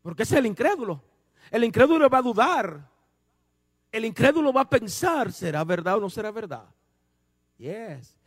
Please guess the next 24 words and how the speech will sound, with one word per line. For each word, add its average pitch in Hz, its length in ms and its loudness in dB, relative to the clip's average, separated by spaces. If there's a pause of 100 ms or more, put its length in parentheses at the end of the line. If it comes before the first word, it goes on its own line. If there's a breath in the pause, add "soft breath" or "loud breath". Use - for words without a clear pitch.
(160 soft breath)
Pero 202 200 4
nota 240 240 4
algo, 220 220 4 (260 loud breath)
la 190 300 2
fe 285 720 4
de 269 80 2
este 247 260 0
centurión 202 880 0
lo 170 100 0
llevó 170 360 -2
a 165 40 0
recibir 160 480 -6
el 143 120 -6
milagro 143 420 -4
que 131 80 -12
su 127 140 -12
siervo 127 320 -14
necesitaba. 107 640 -20 (2250)
Hmm. 143 180 -14 (3000)
Entonces, 185 320 -12
como 185 220 -6
te 190 120 -8
dije 254 160 -8
ahorita 214 420 -10